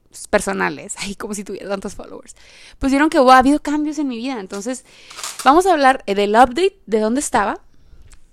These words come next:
qué cambios, qué pasó, y pues voy a echar, ay, cabrón. <laughs>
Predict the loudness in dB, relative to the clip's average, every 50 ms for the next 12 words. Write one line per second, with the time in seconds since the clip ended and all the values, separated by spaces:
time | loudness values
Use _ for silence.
0 | _ -6 -6 -6 -4 -2 -2 -2 0 0 -2 -4 -4 -4 -8 -14 -18 -18 -6 -6
1 | -2 0 2 0 0 2 0 0 0 0 -2 -2 -4 0 2 2 2 2 0 -2
2 | -2 4 8 8 8 10 8 4 2 0 -4 -8 -8 -8 -10 -10 -4 -2 4